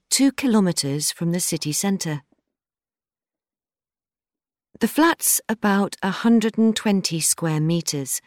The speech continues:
There are three bedrooms, and I would like to rent one of them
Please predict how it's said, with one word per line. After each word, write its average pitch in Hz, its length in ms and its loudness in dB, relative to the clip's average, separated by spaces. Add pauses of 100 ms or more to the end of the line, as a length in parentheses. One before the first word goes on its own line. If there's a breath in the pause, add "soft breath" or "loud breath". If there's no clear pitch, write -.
(1400)
There 175 160 6
are 165 80 6
three 254 380 2
bedrooms, 160 720 0 (680)
and 185 240 2
I 180 120 2
would 160 160 -2
like 220 480 2
to 185 140 -4
rent 220 420 0
one 147 140 -2
of 147 120 -10
them 160 240 -2